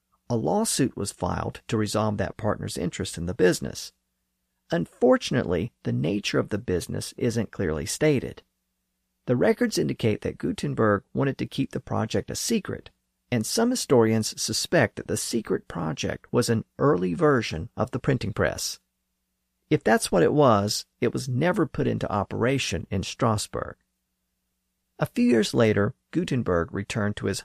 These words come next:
hometown of Mainz, and once he was back home, he pieced together a prototype of the printing press using movable type.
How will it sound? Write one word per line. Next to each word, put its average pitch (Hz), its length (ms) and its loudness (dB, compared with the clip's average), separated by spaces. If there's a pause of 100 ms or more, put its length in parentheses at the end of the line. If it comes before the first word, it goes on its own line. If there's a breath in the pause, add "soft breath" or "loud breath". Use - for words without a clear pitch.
hometown 123 760 0
of - 220 -6
Mainz, - 580 -4 (600)
and 156 160 0
once 220 200 0
he 233 80 0
was 202 180 0
back 131 320 0
home, 101 360 2 (220)
he 139 160 -2
pieced - 460 -4
together 101 440 2
a 98 80 0
prototype 170 800 2
of - 160 -4
the - 80 -6
printing 180 380 -2
press 92 440 0 (220)
using 120 400 -2
movable 104 420 -2
type. - 460 -4